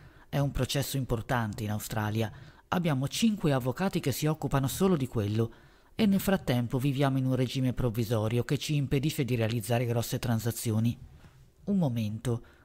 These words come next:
Da una parte c'era suo padre, da solo, che viveva in Francia ma era rappresentato in Australia da avvocati che difendevano i suoi interessi. Avvocati con una pessima reputazione. Ovviamente.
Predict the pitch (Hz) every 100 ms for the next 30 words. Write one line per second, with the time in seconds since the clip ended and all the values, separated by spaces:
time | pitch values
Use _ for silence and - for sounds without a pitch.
0 | - 175 196 190 233 247 - - 139 -
1 | 131 110 104 104 120 117 117 113 107 113
2 | 117 131 131 147 131 127 - 160 151 127
3 | 117 110 110 - 113 120 143 135 120 117
4 | - 143 147 131 117 107 107 139 135 120
5 | 107 117 113 113 110 110 117 107 101 120
6 | 107 107 - 113 - - _ _ _ -
7 | 156 143 147 160 156 151 139 139 135 156
8 | 151 - 131 123 120 120 113 - 107 107
9 | 110 - - - _ - - 131 107 131
10 | 165 101 127 117